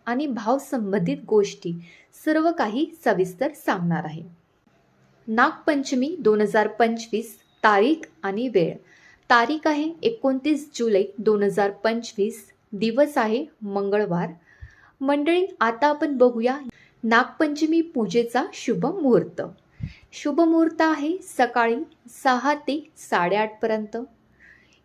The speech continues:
किंवा मग तुम्हाला या दरम्यान जमत नसेल तर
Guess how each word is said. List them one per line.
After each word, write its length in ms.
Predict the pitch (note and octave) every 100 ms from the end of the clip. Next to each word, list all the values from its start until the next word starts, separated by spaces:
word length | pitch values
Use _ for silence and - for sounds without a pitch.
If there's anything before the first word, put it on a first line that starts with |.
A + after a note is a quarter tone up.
| _
किंवा 260 | C#4+ D4 D#4
मग 180 | E4 E4
तुम्हाला 280 | D4+ D#4 D4+
या 300 | D4+ A3+ B3+
दरम्यान 460 | A#3+ C4+ C4 C#4 B3 A#3
जमत 340 | G3+ G3+ G3+
नसेल 540 | G#3+ B3 - F#3 G#3+ - _ - - -
तर 160 | B3+